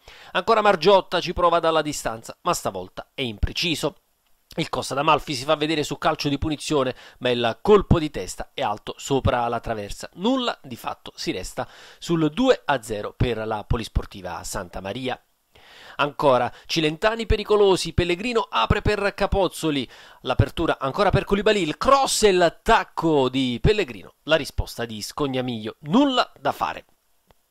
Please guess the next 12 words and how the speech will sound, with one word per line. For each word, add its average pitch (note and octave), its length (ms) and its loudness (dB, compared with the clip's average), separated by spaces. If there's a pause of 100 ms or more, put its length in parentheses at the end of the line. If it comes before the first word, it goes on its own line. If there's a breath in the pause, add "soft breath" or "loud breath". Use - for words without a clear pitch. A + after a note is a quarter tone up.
(560)
Si A#3+ 200 -2
va G3+ 120 6
così F#3 300 -4 (220 loud breath)
al E3+ 220 6
riposo D3+ 500 2
sul C3+ 340 2
due A#3+ 260 6
a C3+ 160 0
zero A#2+ 220 2
per A#2 160 2
la A2 80 -2
Polisportiva. C3 720 -4